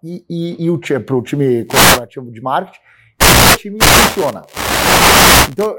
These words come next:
com base num orçamento local disponível pra eles.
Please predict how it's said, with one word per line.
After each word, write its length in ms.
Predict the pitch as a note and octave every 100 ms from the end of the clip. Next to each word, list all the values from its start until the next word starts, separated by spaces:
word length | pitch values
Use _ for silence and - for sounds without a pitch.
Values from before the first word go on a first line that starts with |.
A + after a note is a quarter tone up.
| - -
com 140 | F3
base 320 | D3+ F#3+ F#3
num 180 | G#3 G3
orçamento 680 | G3+ G3+ G3+ A3+ G#3 C4 C#4+
local 360 | C4 F#3+ F#3+ G3
disponível 440 | F3+ F#3+ F3+ F3+
pra 180 | F3+ F3+
eles. 380 | B2+ G2 -